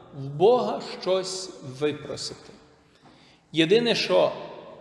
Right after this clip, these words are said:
ми покликані просити в Бога, це те, щоб ми його зрозуміли. Щоб ми його зрозуміли і отримали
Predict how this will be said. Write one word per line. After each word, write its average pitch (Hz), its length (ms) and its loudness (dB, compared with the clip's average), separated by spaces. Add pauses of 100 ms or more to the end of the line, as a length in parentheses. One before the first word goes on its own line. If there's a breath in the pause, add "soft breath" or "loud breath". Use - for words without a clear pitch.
(120)
ми 196 560 0
покликані 170 640 0
просити 165 540 0
в 135 140 -4
Бога, 202 280 2
це 165 160 -8
те, 180 180 -2
щоб 135 300 -2
ми 147 140 -2
його 131 240 -2
зрозуміли. 113 600 -8 (2000)
Щоб 165 320 2
ми 190 140 6
його 175 240 4
зрозуміли 160 640 0
і 165 220 2
отримали 160 720 2